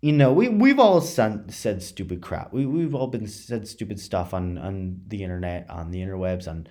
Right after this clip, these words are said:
on Twitter, Instagram, whatever it is, and on, to a person's face that we don't really mean, right? And in the moment, I was just, like, upset about it, right? I was just a little upset. But I realized he's just,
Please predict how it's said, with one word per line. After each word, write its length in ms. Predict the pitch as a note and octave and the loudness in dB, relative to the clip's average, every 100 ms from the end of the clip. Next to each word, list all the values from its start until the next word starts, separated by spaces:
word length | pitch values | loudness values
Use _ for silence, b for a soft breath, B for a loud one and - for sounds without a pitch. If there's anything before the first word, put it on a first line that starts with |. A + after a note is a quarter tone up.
| b b b | b b b
on 140 | F#2 F#2 | -14 -10
Twitter, 340 | - G#2 G2 | -4 -4 -4
Instagram, 920 | F2 F#2+ - G2 F#2+ F2+ F2+ F2+ E2+ | -8 -10 -8 -6 -4 -4 -4 -6 -10
whatever 760 | F#2 G2+ A2 A2+ G#2+ G2 F2 E2 | -12 -6 0 2 2 -2 -6 -8
it 60 | D#2+ | -8
is, 200 | E2 F#2 | -10 -12
and 320 | F#2+ G#2+ G#2 G2 | -12 -12 -12 -10
on, 300 | G2+ G2 - | -10 -12 -14
to 120 | - B2+ | -10 -8
a 60 | |
person's 440 | A#2+ A#2 A2+ A2 - | -6 -8 -6 -10 -6
face 380 | F#2 F#2+ F#2+ - b b b b - | -6 -6 -8 -16 b b b b 0
that 120 | G3 | 4
we 80 | A3+ | 6
don't 200 | G#3+ E3 | 6 4
really 180 | G#2+ | 2
mean, 260 | D#2 - - _ _ | -2 -8 -18 _ _
right? 340 | A2 A2 A2 - - _ D3 | 0 0 0 -6 -20 _ 0
And 440 | D3 C3+ C3 A#2 | 4 4 4 0
in 160 | - C3 | 0 4
the 80 | |
moment, 480 | C3 G3 G#3 D#3 - | 6 6 6 4 2
I 80 | B2 | 0
was 120 | C#3 | 0
just, 200 | C#3 - | -2 -2
like, 120 | C3 | -2
upset 340 | G#2 - - D#2+ | -2 -4 -6 -6
about 260 | E2 - | -6 -10
it, 180 | - - - | -12 -18 -8
right? 220 | G#2 G#2+ | -4 -2
I 100 | F#2+ | 0
was 140 | A2 A2+ | -4 -6
just 160 | A#2 | -8
a 20 | |
little 240 | A2 A#2 D3 | 0 4 4
upset. 580 | D3 - A2 G#2 G#2+ - b b b b b b _ _ _ _ _ _ _ _ | 2 2 4 4 0 -14 b b b b b b _ _ _ _ _ _ _ _
But 600 | A2+ G#2+ E3 D3 - - _ - | -8 6 8 6 0 -10 _ -4
I 60 | |
realized 400 | D3 G#3+ G#3 D3 | 0 6 6 6
he's 240 | - A#3 A#3+ | 4 2 2
just, 240 | B3+ - | 0 -2